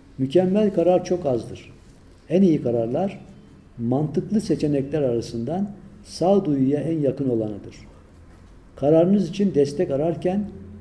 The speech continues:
karşınızdakini gereğinden fazla ikna etmeye çalışıyorsanız, kararınız genellikle olumsuzdur. Karar vermenin belki de en önemli öğesi zamanlamadır. Kuşku, olgunlaşmamış kararlar vermede önemlidir.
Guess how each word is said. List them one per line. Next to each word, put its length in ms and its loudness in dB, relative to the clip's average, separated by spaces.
karşınızdakini 840 -2
gereğinden 560 0
fazla 360 -4
ikna 360 -6
etmeye 380 -4
çalışıyorsanız, 840 -4
kararınız 560 2
genellikle 500 -2
olumsuzdur. 680 -6
Karar 320 8
vermenin 540 4
belki 300 -2
de 60 -2
en 220 2
önemli 320 0
öğesi 300 -2
zamanlamadır. 840 -2
Kuşku, 520 2
olgunlaşmamış 880 2
kararlar 500 0
vermede 360 0
önemlidir. 580 -4